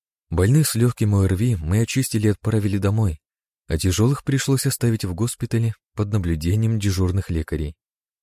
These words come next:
Я направился к кабинету Ивана Сергеевича Кораблёва,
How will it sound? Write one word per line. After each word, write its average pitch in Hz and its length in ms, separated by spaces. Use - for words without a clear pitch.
Я 95 100
направился 95 580
к - 40
кабинету 90 460
Ивана 87 260
Сергеевича 85 600
Кораблёва, 85 600